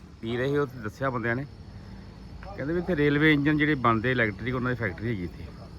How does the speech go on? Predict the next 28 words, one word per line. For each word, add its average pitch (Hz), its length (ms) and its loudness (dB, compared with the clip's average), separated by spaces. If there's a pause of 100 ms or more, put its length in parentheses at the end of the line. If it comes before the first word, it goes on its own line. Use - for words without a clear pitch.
(220)
ਦੇਖਣ 98 240 -2
ਵਾਸਤੇ 110 220 0
ਇੱਧਰ 113 160 2
ਆ 110 100 6
ਗਏ 123 140 2
ਆ। 139 100 0 (1400)
ਇਹ 135 80 0
ਫੈਕਟਰੀ 127 400 2
ਹੈਗੀ 143 180 4
ਰੇਲਵੇ 131 260 6
ਇੰਜਨ 131 240 4
ਦੀ 151 140 4
ਔਰ 147 100 4
ਸਭ 127 200 -4 (120)
ਤੋਂ 147 220 4
ਤਗੜੇ 135 240 6
ਇੰਜਨ 135 200 4
ਇੱਥੇ 131 120 2
ਬਣਦੇ 110 340 4
ਆ, 135 100 -2 (440)
ਵੱਡੇ 98 240 0
ਇੰਜਨ, 98 220 2 (2250)
ਡਬਲ 135 360 8
ਇੰਜਨ 147 220 6
ਬਣਦੇ 107 280 4
ਆ, 113 40 4
ਮਤਲਬ 113 260 2
ਕਿ 120 140 0